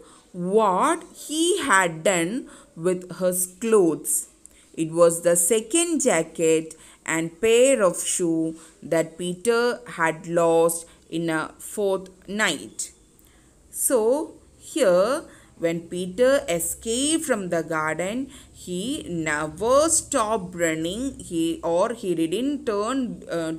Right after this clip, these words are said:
to look back. He started to run till he reached home. He ran as fast as he could. And what did he do? When he reached his home, he flopped down. That means he fell down because he was too tired.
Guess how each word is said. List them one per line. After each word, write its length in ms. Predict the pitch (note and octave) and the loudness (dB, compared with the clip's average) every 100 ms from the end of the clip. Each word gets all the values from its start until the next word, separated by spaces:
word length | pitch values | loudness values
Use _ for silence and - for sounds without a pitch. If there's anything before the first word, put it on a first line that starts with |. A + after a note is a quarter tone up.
| F3+ | -4
to 80 | |
look 420 | F3+ F#3 - - D#3+ | -2 0 -2 -4 0
back. 400 | D#3+ E3+ B3 - - - - - | 4 4 2 -4 -20 -20 -20 -20
He 300 | - D3+ F#3 | -18 -10 -4
started 680 | F#3 F#3 D3 D#3 B3+ D4+ - | -2 -2 -4 2 4 4 2
to 80 | A3 | 0
run 360 | F3+ G3 G3 - | 0 0 -4 -4
till 320 | C#4+ D#4 D#4+ | -2 0 0
he 240 | D4 B3 | 0 -2
reached 440 | G3+ F#3+ G#3+ A3 - | -2 -4 -6 -6 -6
home. 360 | G#3+ G3 G3+ | -4 -4 -4
He 220 | - G#3 F#3 | -8 -8 -8
ran 440 | F3 F#3+ A3+ B3+ A3 | -6 -6 -4 -6 -6
as 600 | E3+ F3+ A3+ C4 D4 C#4+ | -8 -6 -2 0 2 0
fast 340 | A3 F#3 F#3 | 2 0 -2
as 280 | F#3+ E3+ E3 | -2 -2 -2
he 100 | D#3+ - - | -6 -8 -8
could. 220 | D3+ - - - - - - - | -8 -8 -20 -20 -20 -20 -20 -4
And 280 | E3+ A3+ A#3 | 0 0 0
what 180 | F#3 F3+ | 0 0
did 140 | F#3 | -4
he 200 | - B3+ | -6 -6
do? 380 | A3+ B3 B3+ B3+ - - | -4 -2 -2 -4 -12 -12
When 160 | D#3 | -10
he 220 | D#3 E3+ | -6 -4
reached 480 | D#3+ E3+ A3 C4 - | -4 -4 -4 -4 -4
his 260 | B3+ A3+ A3+ | -4 -4 -4
home, 340 | - G#3 A3+ A3+ | -4 -2 -2 -6
he 280 | - F3+ F#3 | -8 -10 -10
flopped 680 | - B3 C#4 D4+ - E3 | -8 -2 2 2 0 -2
down. 320 | D#3+ E3+ D3+ C#3 | 0 0 0 -6
That 160 | D3+ | -8
means 340 | E3+ F#3+ A#3 - - - - | -8 -8 -8 -10 -14 -20 -10
he 120 | E3 | -8
fell 500 | D#3+ E3+ D3 G3 A#3 | -6 -2 0 2 0
down 340 | G#3+ G#3 B3 | 0 -2 -2
because 360 | G#3+ E3+ E3 E3+ | -2 -2 -2 -2
he 60 | D#3+ | -2
was 280 | D#3+ E3+ | -2 -4
too 580 | - E3 D#3+ F3+ A#3+ C#4 C4+ | -6 -6 -4 -6 -4 -4 -2
tired. 500 | A#3 B3 B3+ F3+ | 0 2 2 0